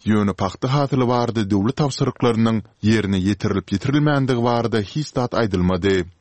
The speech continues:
Mundan öňkü ýyllarda Sowet döwründen gelýän adat esasynda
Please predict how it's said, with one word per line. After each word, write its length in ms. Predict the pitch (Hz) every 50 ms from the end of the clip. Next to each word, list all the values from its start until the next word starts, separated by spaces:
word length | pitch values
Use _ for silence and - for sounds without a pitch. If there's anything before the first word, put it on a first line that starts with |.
| _ _ -
Mundan 340 | 101 104 104 98 104 107 98
öňkü 340 | 104 101 95 90 - - 127
ýyllarda 500 | 127 117 113 113 101 95 82 90 80 76
Sowet 400 | - - 107 117 120 139 - -
döwründen 420 | 156 139 123 120 120 117 120 117 110
gelýän 320 | 113 110 101 110 110 107
adat 360 | - 101 98 92 87 107 117 131
esasynda 760 | 135 120 139 131 127 - - 135 120 113 107 113 113 107